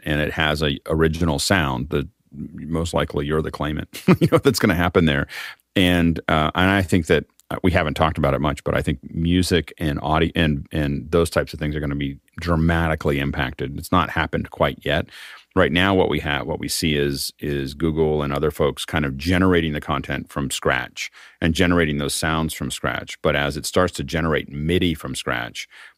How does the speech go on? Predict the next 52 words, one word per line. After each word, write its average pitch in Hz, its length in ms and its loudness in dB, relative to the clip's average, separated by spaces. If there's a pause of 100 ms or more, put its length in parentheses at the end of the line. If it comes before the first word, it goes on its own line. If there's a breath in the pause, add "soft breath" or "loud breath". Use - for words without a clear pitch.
(120)
and 78 140 2
really 80 280 4
dancing 76 440 -2
with 73 120 -4
that, 71 160 0
and 71 80 -2
Apple's 85 320 2
been 76 160 0
doing 67 180 0
some 78 180 0
of 71 100 -2
that 69 200 -2
with - 160 -6
their 65 140 -2
ma-, 67 260 -6
with 76 200 -4
their, 64 240 -2
some 78 180 -2
of 73 40 -2
their 69 120 -2
stage 71 340 -2
products. 80 560 0
Um, 69 260 -2
so 73 260 0
it's, - 200 -4
it's 78 160 -8
already, 76 260 2
it's 80 140 -6
using 76 240 0
machine 104 320 2
lang-, 73 220 0 (180)
machine 87 340 2
learning 73 240 0
to 71 80 -8
do 95 200 -2
that. 64 240 -2 (480 loud breath)
But 80 120 2
as 80 100 2
we 78 80 -2
start 104 280 2
to 85 80 0
see 85 240 0
that 80 220 2
get 71 140 0
much 76 280 -2
more 73 120 0
creative, 73 540 2
you're 80 80 4
gonna 80 160 2
end 73 240 -2
up 73 220 0
with, 67 280 -4